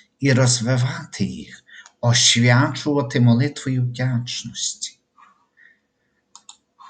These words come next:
Від Матея Святого Євангелія читання. В той час з'явився Іван Хреститель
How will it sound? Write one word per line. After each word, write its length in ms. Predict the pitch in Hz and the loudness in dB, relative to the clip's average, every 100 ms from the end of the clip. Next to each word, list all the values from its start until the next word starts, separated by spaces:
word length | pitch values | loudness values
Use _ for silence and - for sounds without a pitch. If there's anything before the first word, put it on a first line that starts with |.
| - _ _ _ _ _ _ - | -20 _ _ _ _ _ _ -8
Від 120 | 101 | -2
Матея 760 | 104 113 - 120 127 127 113 - | 2 2 4 6 6 6 2 -2
Святого 600 | - - 110 110 113 104 | -4 -2 0 -2 -2 0
Євангелія 960 | 113 110 107 110 101 - 98 101 95 - - _ - - | 2 2 -2 -4 -4 -4 -2 0 -2 -6 -16 _ -16 -8
читання. 840 | - - - 92 82 - - - - _ _ _ - - - - - | -6 -6 -6 -6 -8 -12 -16 -18 -20 _ _ _ -20 -18 -16 -16 -2
В 0 | |
той 220 | 107 107 | 0 0
час 720 | - - 123 123 123 - - _ _ | -2 2 4 4 2 -4 -10 _ _
з'явився 1120 | - - 95 117 113 143 139 - 131 120 120 - - _ _ _ _ _ _ - | -6 -4 -4 -2 0 0 0 0 2 2 2 -6 -20 _ _ _ _ _ _ -6
Іван 300 | 120 117 123 | -2 2 2
Хреститель 880 | - 107 107 - - 135 131 120 | 2 -2 -2 -4 -4 -4 0 0